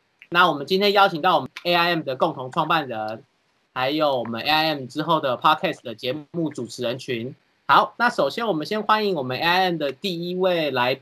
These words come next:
宾，共同创办人银池。Hello，银池，你要不要跟大家自我介绍？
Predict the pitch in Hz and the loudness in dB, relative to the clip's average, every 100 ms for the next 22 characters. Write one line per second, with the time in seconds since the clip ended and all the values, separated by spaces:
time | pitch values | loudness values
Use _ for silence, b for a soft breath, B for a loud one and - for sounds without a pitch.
0 | - 160 160 165 - - 202 156 185 190 | 2 2 2 -2 -4 0 2 4 4 4
1 | 165 127 120 156 190 185 165 170 180 - | 2 0 -2 0 2 4 6 4 2 -4
2 | - 208 202 185 175 170 151 147 147 156 | 4 8 8 6 4 -2 -2 0 0 2
3 | 151 151 151 120 123 123 135 120 98 | 2 2 -2 -6 -6 -4 0 0 -2